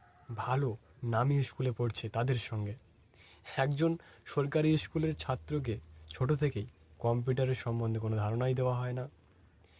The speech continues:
এবং বিভিন্ন বাহ্যিক সমাজ সম্পর্কে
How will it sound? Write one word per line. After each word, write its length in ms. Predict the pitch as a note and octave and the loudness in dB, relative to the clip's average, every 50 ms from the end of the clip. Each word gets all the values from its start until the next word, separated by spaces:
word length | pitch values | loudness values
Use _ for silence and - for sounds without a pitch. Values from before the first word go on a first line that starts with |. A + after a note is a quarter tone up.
| - _ | -14 _
এবং 260 | B2+ B2+ B2 A2 G2+ G#2+ - _ - _ _ - _ _ - _ _ - - - _ - - - - _ | 0 0 0 0 0 -4 -10 _ -20 _ _ -20 _ _ -20 _ _ -20 -20 -20 _ -20 -20 -20 -18 _
বিভিন্ন 500 | - B2+ C3+ C#3+ E3 E3+ E3+ E3 D3+ A#2 - - - _ _ _ _ _ - - _ _ _ _ _ _ _ _ _ _ _ _ _ _ - | -6 -4 -2 0 2 2 2 2 0 -2 -4 -8 -18 _ _ _ _ _ -20 -20 _ _ _ _ _ _ _ _ _ _ _ _ _ _ -14
বাহ্যিক 640 | C3+ B2 A#2 A2 A2+ C3 D3+ - - _ - E3+ D3+ | -12 -12 -8 -4 -2 -2 -2 -4 -6 _ -4 -4 -4
সমাজ 380 | - - - D3 D3+ D#3+ D3+ | -2 -2 0 2 4 2 2
সম্পর্কে 500 | - - D3+ C#3+ B2+ B2 A#2 A2+ - - | 2 -2 -4 -2 -2 -4 -6 -6 -10 -14